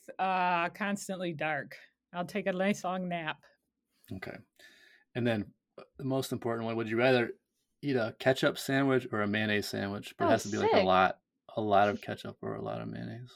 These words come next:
Speaker 1: Oh,
Speaker 2: It's
Speaker 1: definitely
Speaker 2: like, I mean,
Speaker 1: ketchup.
Speaker 2: all right.
Speaker 1: Yes.
Speaker 2: You're sane. People have
Speaker 1: <laughs>
Speaker 2: surprised me on that.
Speaker 1: Oh, I, I'm not convinced, uh, that's true,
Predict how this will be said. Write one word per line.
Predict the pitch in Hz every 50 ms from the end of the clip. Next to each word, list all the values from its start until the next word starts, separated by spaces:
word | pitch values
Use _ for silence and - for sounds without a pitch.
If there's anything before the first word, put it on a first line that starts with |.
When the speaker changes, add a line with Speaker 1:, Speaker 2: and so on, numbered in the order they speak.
| _ _ 190
Speaker 1:
Oh, | 202 196
Speaker 2:
It's | 180 170
Speaker 1:
definitely | 214 214 220 220 214 - - -
Speaker 2:
like, | - - - -
I | 180 190
mean, | 190 196 -
Speaker 1:
ketchup. | 151 135 123 - - _ _ _ _ _ _ _ _ _ _ _ _ -
Speaker 2:
all | 95
right. | 92 92 - - _ _ _ _ _ _ 160 160
Speaker 1:
Yes. | - - - - _ _ _ _ _ _ _ _ - - - - _ _ _ _ _
Speaker 2:
You're | 110
sane. | 95 - - 101 95 92 98 98 90 - - - _ _ - - - -
People | - 143 - 392 - - 403
have | - - - - 240 - - _
Speaker 1:
<laughs> | 285 294 - _ _ _ _ _ - 359 -
Speaker 2:
surprised | - - 302 - - 208 - -
me | -
on | - - -
that. | 254 254
Speaker 1:
Oh, | 233
I, | 233 240 285 294 240
I'm | 262 302 269
not | 269 254 247 -
convinced, | 277 226 208 190 254 233 240 226 - - -
uh, | 226 208 196 180 180 180
that's | 190 208 285 349 - - -
true, | - - 247 196 175 165 170 190